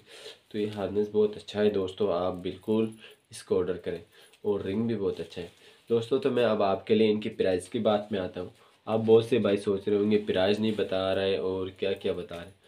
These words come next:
दोस्तों ये भी बताने आपके लिए ज़रूरी है, क्योंकि ताकि आप ये रिंग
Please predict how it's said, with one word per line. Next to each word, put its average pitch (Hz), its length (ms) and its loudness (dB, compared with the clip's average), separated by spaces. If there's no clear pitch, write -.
दोस्तों 113 320 -2
ये 110 120 2
भी 117 160 -2
बताने 98 400 0
आपके 98 240 -2
लिए 101 100 2
ज़रूरी 92 380 -4
है, 85 60 -4
क्योंकि 104 340 -2
ताकि 101 360 -4
आप 107 300 -2
ये 101 260 4
रिंग 104 160 0